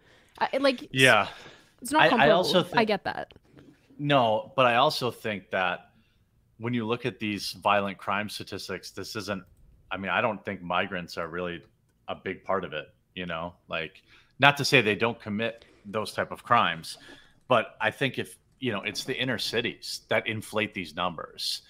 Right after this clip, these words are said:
Speaker 2: And
Speaker 1: Yeah, but
Speaker 2: it's
Speaker 1: what's going
Speaker 2: because
Speaker 1: on in
Speaker 2: it's
Speaker 1: inner cities, Jen?
Speaker 2: completely lawless.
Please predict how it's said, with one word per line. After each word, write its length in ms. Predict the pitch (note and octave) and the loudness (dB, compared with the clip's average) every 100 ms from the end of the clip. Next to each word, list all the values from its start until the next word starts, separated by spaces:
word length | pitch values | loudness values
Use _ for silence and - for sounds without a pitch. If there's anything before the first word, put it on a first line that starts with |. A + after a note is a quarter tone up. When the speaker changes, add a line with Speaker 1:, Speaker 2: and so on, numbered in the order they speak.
| - _ _ _ _ _ _ _ _ _ _ _ - | -20 _ _ _ _ _ _ _ _ _ _ _ 0
Speaker 2:
And 420 | A2 G#2 F#2 F#2 | 2 2 -2 -4
Speaker 1:
Yeah, 100 | C#4+ | -2
but 120 | C4 | 2
Speaker 2:
it's 0 | |
Speaker 1:
what's 180 | D4 D4 | 2 2
going 140 | - D#4 | -2 0
Speaker 2:
because 140 | D4+ | 0
Speaker 1:
on 120 | C4 | 2
in 120 | C4 B3+ | 0 -2
Speaker 2:
it's 0 | |
Speaker 1:
inner 240 | B3 A#3 | -2 -2
cities, 400 | - A#3+ A#3 G3 | -4 -6 -4 -4
Jen? 160 | - B2+ | 0 0
Speaker 2:
completely 180 | G#2 F#2+ | 0 2
lawless. 600 | G2 F#2+ D#2+ D#2 - | 4 4 0 -8 -14